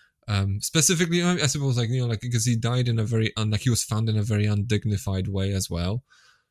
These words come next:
Um, I suppose you, yeah, I, I don't know. This, this may, may have been a choice of his to take, take a lot of heroin while naked. Um, but then I don't know what happened. Um, I suppose, like, no one really dies in a very dignified way. Like,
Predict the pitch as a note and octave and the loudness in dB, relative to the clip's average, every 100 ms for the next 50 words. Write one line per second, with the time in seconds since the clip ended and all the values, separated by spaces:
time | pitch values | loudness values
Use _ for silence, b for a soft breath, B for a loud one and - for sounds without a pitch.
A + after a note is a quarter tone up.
0 | _ A#2+ G2+ G2 G2+ G2+ _ - G#2+ A2+ | _ -2 0 0 -2 -6 _ -8 -4 -4
1 | G#2 G2+ G#2 G#2+ G#2+ _ _ _ - _ | 0 0 2 0 -2 _ _ _ -20 _
2 | _ _ A2+ A2+ G2 G#2+ A#2+ A#2+ B2+ C#3 | _ _ -6 -4 -4 -2 -2 0 0 2
3 | B2 A2+ A2 A2 - A#2+ - B2+ C3+ C3+ | 2 0 0 -4 0 0 4 4 6 6
4 | C3 A#2 A#2+ A#2 - A2+ G#2+ G#2 G#2 G2 | 4 4 2 2 2 2 2 0 -2 -2
5 | - G#2 - G2+ G#2 - G#2+ - G2+ G2+ | -2 -2 -2 -4 -4 -2 -2 0 0 0
6 | G2+ - A2 G2+ F#2+ F#2 F#2 F#2 F#2+ G2+ | -2 -2 -2 0 0 0 -2 -2 0 0
7 | F2+ - G2 - B B B B B - | -2 -4 -8 -8 B B B B B -10
8 | G2+ F#2+ G2 G2 A2 G#2+ G2+ G2+ - G2 | -6 -4 -6 -8 -6 -6 -4 -8 -4 -4
9 | G2 G2 F#2+ G2 - F#2+ F2+ F2 F#2 _ | -4 -4 -4 -6 -8 -8 -8 -12 -12 _
10 | b b _ G2 F#2 F#2 - _ _ - | b b _ -4 -2 -2 -6 _ _ -14
11 | F#2+ A2 G2 G2 G2 A2+ G#2 F#2+ F#2 F#2 | -8 -6 -4 -2 0 2 0 0 0 0
12 | F2+ F2+ F2+ F2+ F2+ F2 F2 F2+ F#2 - | 0 0 0 -2 0 -2 0 -2 -2 0
13 | F2+ F2 F2+ E2+ E2+ | -2 0 0 -2 -2